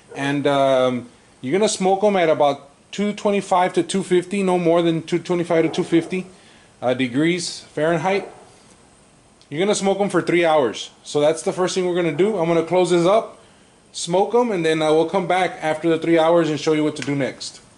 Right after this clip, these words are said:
So for those of you who are smoking for the very first time or for the first couple of times in the,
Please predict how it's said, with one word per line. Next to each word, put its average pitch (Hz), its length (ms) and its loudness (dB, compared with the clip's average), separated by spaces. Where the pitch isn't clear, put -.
So - 180 -8
for 117 160 -6
those 143 200 0
of 156 120 -2
you 160 140 -2
who 151 100 2
are 139 120 2
smoking 147 640 -4
for 120 260 -4
the 113 120 2
very 127 300 2
first 135 320 -2
time 135 340 -2
or 120 100 2
for 117 180 -2
the 104 100 -2
first - 280 -8
couple 127 200 -2
of 120 80 -2
times 127 360 -4
in 113 100 -6
the, 104 260 -6